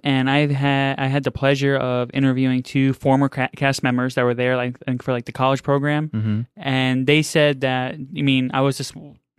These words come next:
Speaker 1: talking to one of 'em. I think it was, might have been, um, not on the recording, and I was saying, you know, "What is this, what kind of procedure,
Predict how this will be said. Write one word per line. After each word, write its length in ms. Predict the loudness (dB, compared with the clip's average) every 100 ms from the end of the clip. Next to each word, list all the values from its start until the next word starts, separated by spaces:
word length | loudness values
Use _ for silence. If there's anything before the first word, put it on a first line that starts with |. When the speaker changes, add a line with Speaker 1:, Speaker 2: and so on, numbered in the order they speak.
| _ _ -2
Speaker 1:
talking 360 | 0 0 -2
to 600 | -2 0 0 0 0 -2 0
one 120 | 2
of 80 | 2
'em. 140 | 2
I 60 | 0
think 120 | 0
it 40 |
was, 180 | -2 -4
might 160 | -4 -4
have 80 |
been, 180 | -4 -6 -4
um, 160 | -6 -4
not 240 | 0 0 0
on 240 | 0 0
the 60 | -2
recording, 520 | -2 0 0 0 -6
and 100 | -4
I 40 | -2
was 120 | -2
saying, 200 | -2 -2
you 40 |
know, 120 | -2 2
"What 160 | 2
is 100 | 2 0
this, 220 | -6 -6 _ -6
what 120 | -2
kind 140 | 0
of 80 | -2
procedure, 640 | -4 -4 -2 -2 -2 -4